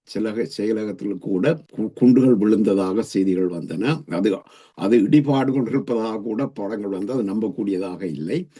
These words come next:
ஆனால் இஸ்ரேலுடைய கேந்திர முக்கியத்துவம் வாய்ந்த நிலையங்கள்,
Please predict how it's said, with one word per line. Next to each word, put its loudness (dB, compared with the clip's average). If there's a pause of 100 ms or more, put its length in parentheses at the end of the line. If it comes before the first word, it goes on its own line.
(300)
ஆனால் -6 (180)
இஸ்ரேலுடைய 6
கேந்திர 8
முக்கியத்துவம் 2
வாய்ந்த 0
நிலையங்கள், -4